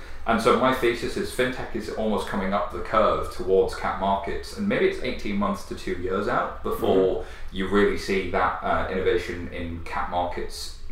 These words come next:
Speaker 1: really, really hit. But if it's eighteen months to two years out and you're a big institution,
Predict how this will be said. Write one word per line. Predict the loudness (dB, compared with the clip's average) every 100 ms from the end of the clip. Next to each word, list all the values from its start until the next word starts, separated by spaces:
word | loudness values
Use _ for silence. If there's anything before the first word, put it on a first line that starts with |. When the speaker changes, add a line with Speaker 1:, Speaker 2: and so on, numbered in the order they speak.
| -2
Speaker 1:
really, | 0 0
really | 0 -2 -2
hit. | -2 -2 -8 -10 -12 -10 2
But | 8
if | 8
it's | 6 4
eighteen | 2 2
months | 0 -2 -4
to | -6
two | -2 0
years | 4 4
out | 4 0 0
and | 0
you're | 2 2
a | 2
big | 0
institution, | 0 -4 -2 -2 -2 -4 -6